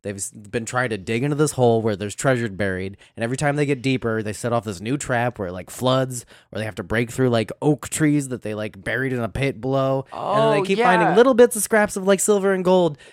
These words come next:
Speaker 1: but then every time they get a little bit deeper, they just fuck themselves
Speaker 2: I
Speaker 1: more.
Speaker 2: remember, I remember that. What, what, what is that?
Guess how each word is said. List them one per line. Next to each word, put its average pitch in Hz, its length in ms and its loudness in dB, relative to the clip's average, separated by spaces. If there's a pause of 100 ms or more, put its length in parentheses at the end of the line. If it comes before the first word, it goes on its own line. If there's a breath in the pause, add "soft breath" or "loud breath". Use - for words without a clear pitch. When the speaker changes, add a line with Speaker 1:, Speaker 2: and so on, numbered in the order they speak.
Speaker 1:
but 147 100 -2
then 156 180 2
every 151 260 2
time 170 200 6
they 156 80 6
get 151 80 6
a 156 60 8
little 156 140 6
bit 147 120 4
deeper, 143 240 2
they 107 100 0
just 95 240 -8
fuck 139 180 2
themselves 143 420 4
Speaker 2:
I - 20 -2
Speaker 1:
more. 131 120 6
Speaker 2:
remember, 180 460 0
I 170 100 -2
remember 233 400 -4
that. 110 380 -6
What, 214 380 -4
what, 208 240 -6
what 233 160 -8
is 240 140 -12
that? 101 340 -10